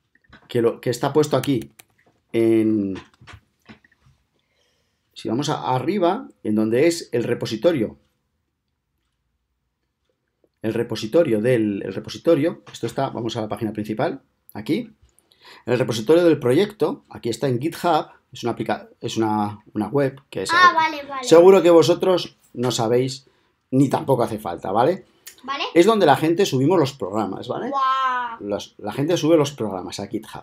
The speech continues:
Speaker 1: De hecho, lo voy a poner en blanco que se ve mejor. Vamos a ver un segundo, lo voy a poner en blanco. Está, lo, yo lo tengo en
Speaker 2: En
Speaker 1: negro.
Speaker 2: white, en white.
Speaker 1: En white,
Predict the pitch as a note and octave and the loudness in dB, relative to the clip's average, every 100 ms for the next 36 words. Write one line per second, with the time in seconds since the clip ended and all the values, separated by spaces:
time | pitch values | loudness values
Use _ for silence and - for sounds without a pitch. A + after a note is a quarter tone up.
0 | - - A#2 G3+ A#2 C#3 D3+ D3 B2 C3+ | -20 -12 -8 -2 0 0 0 0 0 -2
1 | D3+ F3 A2+ G#2+ - A2 C3 A2+ G#2+ - | -2 -4 -6 -6 -4 -2 0 -2 -4 -4
2 | C#3 E3 G#3+ A2 A2 C3 B2 A2+ C3 G2+ | -2 -2 -2 -8 -8 -10 -10 -8 -6 -6
3 | A2 C3 G2+ G2 C3 C3 A#3 - _ _ | -4 -4 -2 -2 -4 -6 -10 -12 _ _
4 | - - G2+ G#2 A#2+ C3+ C3+ A2 G#2+ C3 | -14 -10 -10 -10 -8 -6 -2 -2 -2 -2
5 | E3 - - D#4 E4+ G#4+ C5+ C5 _ _ | -6 -6 -4 2 2 2 -4 -12 _ _
6 | B3+ B3 B3 A#3+ E4 A#2+ G#2+ G#2 G#2 | -18 -16 -16 -16 -8 -4 -2 -4 -6